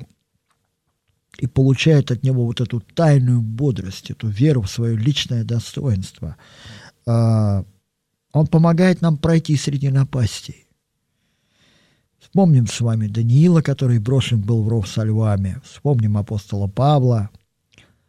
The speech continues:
а, который стольких людей благословил в своих жизнях.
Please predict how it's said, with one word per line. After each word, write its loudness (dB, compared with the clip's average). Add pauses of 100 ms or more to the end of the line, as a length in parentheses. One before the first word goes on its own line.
(380)
а, 2
который 0
стольких 0
людей 2
благословил -4
в -10
своих -4
жизнях. -6